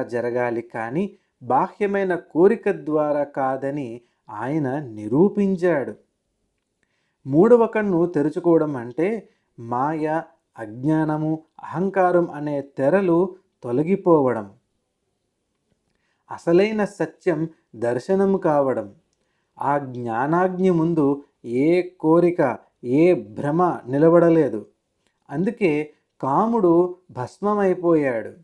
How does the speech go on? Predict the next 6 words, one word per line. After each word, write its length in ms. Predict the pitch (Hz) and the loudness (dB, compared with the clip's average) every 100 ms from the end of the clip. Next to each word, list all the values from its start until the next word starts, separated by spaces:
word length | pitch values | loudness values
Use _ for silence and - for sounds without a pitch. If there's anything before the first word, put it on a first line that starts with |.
| _ _ _ | _ _ _
మూడవ 360 | 151 165 247 247 | 2 4 6 4
కన్ను 340 | 240 233 226 208 - | 2 0 0 -2 0
కేవలం 540 | 165 196 220 208 190 185 - _ - | 0 2 2 0 -2 -6 -12 _ -6
కామాన్ని 600 | 127 156 196 214 214 190 147 | -2 0 0 0 0 -2 0
మాత్రమే 600 | 170 180 - 196 208 214 196 | -2 -6 -6 -2 0 -2 0
కాదు, 240 | 175 120 | -2 -2